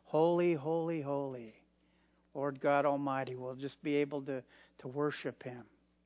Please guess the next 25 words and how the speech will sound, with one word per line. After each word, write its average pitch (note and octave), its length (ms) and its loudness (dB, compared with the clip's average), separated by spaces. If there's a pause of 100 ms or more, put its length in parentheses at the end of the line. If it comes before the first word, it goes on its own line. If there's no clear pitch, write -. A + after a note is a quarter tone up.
(3000)
F F3 220 4
F E3+ 220 6
Bruce E3+ 340 6
shares, D#3 480 6
"The D3 120 0
presence G#3+ 680 8
of E3 140 4
opposition," E3 920 6
Paul E3 340 6
assures D#3 580 0
them, C#3 260 0
"shows F3+ 460 8
that D#3+ 200 2
they're D#3+ 200 8
on D#3 140 6
the D3 100 6
right C#3+ 360 4
path. A#2+ 400 -2 (640)
It's D3+ 240 2
a D3+ 80 0
token G3 480 10
of E3+ 120 4
salvation F3+ 840 8
to F#3+ 160 6
them E3 440 6